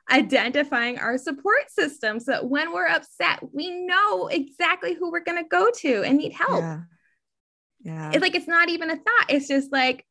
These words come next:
Speaker 1: "Here are the colors. Here's my support system."
Speaker 2: Yeah. I, <laughs> I'm having, you're giving me, like, so many very finite examples come into my,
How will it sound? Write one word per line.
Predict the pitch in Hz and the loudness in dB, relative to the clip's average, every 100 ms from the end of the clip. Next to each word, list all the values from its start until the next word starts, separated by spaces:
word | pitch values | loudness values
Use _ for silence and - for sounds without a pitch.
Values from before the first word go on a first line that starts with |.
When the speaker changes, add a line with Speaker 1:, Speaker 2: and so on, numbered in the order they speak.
| - | -8
Speaker 1:
"Here | - 339 | 0 2
are | 330 | 2
the | 311 | 0
colors. | 294 320 302 240 175 - | -2 -2 0 -2 -4 -4
Here's | 285 285 | -4 -2
my | 294 277 | 0 0
support | 285 277 262 262 | -2 -2 -2 -2
system." | 214 196 - 135 233 - _ _ _ _ 196 | -8 -6 -4 -4 -4 -8 _ _ _ _ -4
Speaker 2:
Yeah. | 196 165 - _ _ _ _ _ _ - | -2 -2 -8 _ _ _ _ _ _ 0
I, | 208 202 196 180 - | 2 4 2 2 -2
<laughs> | 190 - - _ - - - | -4 -4 -8 _ -20 -20 -10
I'm | 190 208 | -2 0
having, | 202 190 - 180 - _ _ _ | 2 0 -2 -6 -10 _ _ _
you're | 233 254 | 2 4
giving | 262 277 | 6 6
me, | 294 | 4
like, | 302 | 4
so | - 208 | 2 2
many | 185 | 2
very | 180 160 156 156 160 - | -2 -2 0 0 -2 -2
finite | 160 151 147 156 | -2 -2 -4 -4
examples | 170 147 160 - | -6 -8 -6 -10
come | - - | -8 -10
into | - - | -10 -10
my, | - - | -10 -10